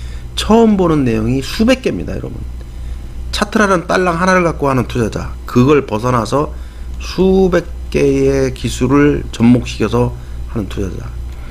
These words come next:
전문가들도 다 이쪽이에요. 차트예요. 그러니까 사람들은 차트로 한다, 그쪽으로 빠져들고, 주식을 아무 때나 사기 때문에, 아무 값이나 사기 때문에 매 시시각각 주식을 하루에 백 번도 할 수 있다고 생각을 해요. 그렇지 않습니다.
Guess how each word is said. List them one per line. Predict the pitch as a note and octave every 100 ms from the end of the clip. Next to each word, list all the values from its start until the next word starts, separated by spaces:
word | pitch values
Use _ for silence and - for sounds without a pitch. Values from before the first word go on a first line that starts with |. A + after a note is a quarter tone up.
| - - - - -
전문가들도 | - C3 F3 F3+ E3+ D#3+ D3
다 | -
이쪽이에요. | A2+ - A#2 A#2 D2 C2 A#1+
차트예요. | D3+ - D3 A#2 - - - - - -
그러니까 | B2
사람들은 | A#2 E3 D#3+ D3 C3+
차트로 | - - - B3 B3 G3 D#3
한다, | C#3+ A2+ G2
그쪽으로 | - B2 D#3 B2+
빠져들고, | A#2 G#2+ - F2 F#2 F#2 - - - - -
주식을 | - E3 F#3+ E3+
아무 | - C#3 A3 G#3+
때나 | A3 G3+ F3+
사기 | F3+ E3+
때문에, | - D3+ D#3
아무 | - A2 D3+
값이나 | D#3+ - D3+ C#3
사기 | C3+ D3
때문에 | C3+ B2+ B2 D3+ G#2+ - - - - - - - - - -
매 | G#2 B2 E3+
시시각각 | D#3+ - A3 G#3+ F#3+ - D#3 - -
주식을 | - B2 C#3
하루에 | C#3 G3 F3+
백 | A#2 B2
번도 | E3+ D3+
할 | A#2+
수 | -
있다고 | - G2+
생각을 | G2 F2+
해요. | F2+ F#2 - - -
그렇지 | B2 A#2+
않습니다. | G#2+ A2 G#2+